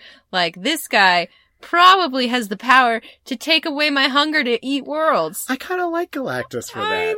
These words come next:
Speaker 1: love it.
Speaker 2: Um, it's interesting, though, 'cause this is basically, like, this is a yardstick.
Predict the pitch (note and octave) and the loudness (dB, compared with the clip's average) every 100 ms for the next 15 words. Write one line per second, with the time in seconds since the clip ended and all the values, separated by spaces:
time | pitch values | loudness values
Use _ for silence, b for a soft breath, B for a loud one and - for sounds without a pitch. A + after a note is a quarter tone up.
0 | A4 A#4+ B4 G#4 C#4+ G3 F#3 _ _ _ | -4 -4 -4 -4 -4 -4 -6 _ _ _
1 | _ _ _ C#3 C#3 C3+ B2+ A#2+ A2 C3 | _ _ _ -6 -2 0 0 -4 -12 _
2 | _ _ _ _ _ - b b b F3+ | _ _ _ _ _ -20 b b b 0
3 | F#3+ E4+ D4 - D#3+ C#3 B2+ A#2+ A#2+ C3 | 2 0 0 -4 -4 0 0 0 -6 -10
4 | C3+ C#3+ F#3 A3 E3+ E3+ E3+ D#3+ D#3 A#2+ | -6 -4 -2 -2 -2 -2 -4 -4 -2 -4
5 | F#2 A2 C#3 C#3+ D3 A#2 G#2 G2+ A#2 B2+ | -6 -10 -10 -8 -8 -8 -8 -8 -8 -10
6 | - G3 C4 | -8 -8 -8